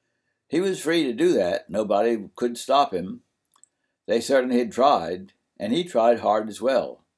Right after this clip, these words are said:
Yet he used his sovereignty to continue to smoke because he believed his addiction was in control, and further,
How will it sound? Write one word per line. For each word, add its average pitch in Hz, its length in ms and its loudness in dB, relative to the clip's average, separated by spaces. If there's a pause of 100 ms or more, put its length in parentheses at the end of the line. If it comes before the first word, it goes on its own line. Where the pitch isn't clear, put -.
(600)
Yet 147 380 2
he 139 140 -2
used 135 340 0
his 127 260 -2
sovereignty 113 600 0
to 104 180 -6
continue 139 520 -6
to 92 80 -8
smoke 104 380 -6
because 117 520 0 (380)
he 147 160 -2
believed 160 420 4
his 131 260 -4
addiction 120 580 -2
was 113 200 0
in 117 140 -2
control, 120 640 0
and 92 200 -8
further, 123 440 0